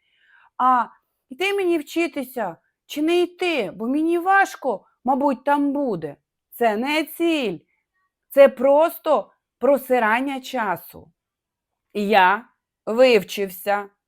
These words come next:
на такого-то фахівця, працюю і заробляю. Да, може бути ціль. Я фахівець такої-то теми,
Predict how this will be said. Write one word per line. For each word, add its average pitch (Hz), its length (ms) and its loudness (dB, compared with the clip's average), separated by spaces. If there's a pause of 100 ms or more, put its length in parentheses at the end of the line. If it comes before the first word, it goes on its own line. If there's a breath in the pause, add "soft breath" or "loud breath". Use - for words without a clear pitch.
на 196 140 -4
такого-то 190 560 -6
фахівця, 202 760 -4
працюю 202 580 -8
і 196 40 -8
заробляю. 175 720 -6 (240)
Да, 170 300 -4 (120)
може 160 320 -12
бути 156 280 -20
ціль. 143 340 -18 (960)
Я 214 360 6
фахівець 254 800 0
такої-то 220 640 0
теми, 202 540 -4